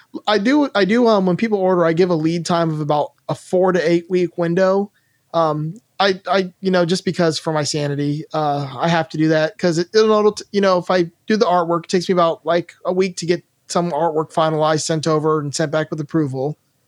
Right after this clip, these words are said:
Then once I do that, I gotta, you know, drill enclosures, primer my boxes, paint my boxes, uh, put the artwork on, wait till I have a full batch so I can clear coat 'em, um, then, you know, actually build out the pedal itself. So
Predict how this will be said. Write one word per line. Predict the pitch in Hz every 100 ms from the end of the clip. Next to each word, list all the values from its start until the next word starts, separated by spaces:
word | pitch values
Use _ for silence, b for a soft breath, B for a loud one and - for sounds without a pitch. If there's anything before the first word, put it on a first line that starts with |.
| _ _ _ _ -
Then | 208
once | 233 226
I | 208
do | 196
that, | 190 180
I |
gotta, | 160 160 156 -
you | 160
know, | 139
drill | 131 156 180
enclosures, | 190 170 156 147 156 151 - _
primer | - 170 170 170
my | 165
boxes, | 151 147 143 - 147 151 - - _ _ -
paint | 175 151
my | 147
boxes, | 143 143 143 - 151 147 143 - - _ _ _ _ -
uh, | 139
put | 123 208
the | 214
artwork | 175 180 175 165
on, | 160 151 156 151
wait | 175 185
till | 196
I |
have | 190
a | 165
full | - 190
batch | 175 165 165
so |
I | 156
can | 151
clear | 139 175 156
coat | 151 139
'em, | 131 147 151 _ _ _ _ _
um, | 143 135 120 131 - _ _ -
then, | 156 170 165 160 160 _
you | 170
know, | 151 139 143 _ _ _
actually | 170 165 165
build | 151 160 160
out | 143
the | 131
pedal | 160 156 139
itself. | 131 165 156
So | - - 143 135